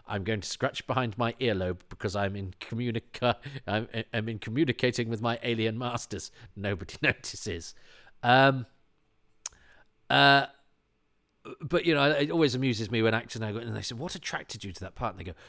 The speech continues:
"Well, you know, I, I'm, you know, I thought the character was marvelous."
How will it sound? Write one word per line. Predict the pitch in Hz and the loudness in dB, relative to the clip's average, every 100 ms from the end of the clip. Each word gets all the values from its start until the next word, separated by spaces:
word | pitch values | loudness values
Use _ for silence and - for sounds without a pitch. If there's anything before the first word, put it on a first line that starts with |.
| - - | -18 -8
"Well, | 151 135 | -4 -2
you | 127 | -2
know, | 101 | -4
I, | 95 110 107 | -4 -6 -8
I'm, | 110 107 104 104 | -10 -10 -10 -10
you | 110 | -10
know, | 87 | -8
I | 101 | -10
thought | - 107 | -10 -14
the | - | -14
character | - 131 117 - 110 | -6 -4 -4 -6 -6
was | 98 120 | -6 -4
marvelous." | 120 - | -6 -8